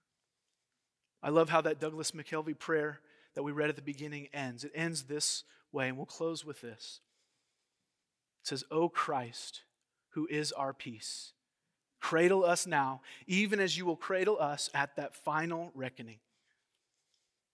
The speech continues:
calming every fear by your nearness as we watch with wondering eyes this storm-told story of great judgment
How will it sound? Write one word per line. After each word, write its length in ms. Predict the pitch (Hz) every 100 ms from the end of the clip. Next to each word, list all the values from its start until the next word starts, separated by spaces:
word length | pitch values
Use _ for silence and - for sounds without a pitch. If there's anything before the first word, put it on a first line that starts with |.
| _ _ _ -
calming 360 | 165 165 165 156
every 320 | 170 175 202
fear 340 | - 180 165
by 180 | 156 151
your 140 | 151
nearness 640 | 156 143 131 123 - - - _ - -
as 160 | 151 143
we 60 |
watch 480 | 135 135 147 170 -
with 160 | 160 131
wondering 380 | 147 147 156 156
eyes 560 | 123 113 117 - - - _ _ _ _ -
this 160 | 139
storm-told 920 | - - - 165 180 180 - 160 165 165
story 600 | - - 135 113 110 _ _ _ _ _
of 160 | 135 -
great 320 | 147 160 156
judgment 640 | 139 127 120 117 113 -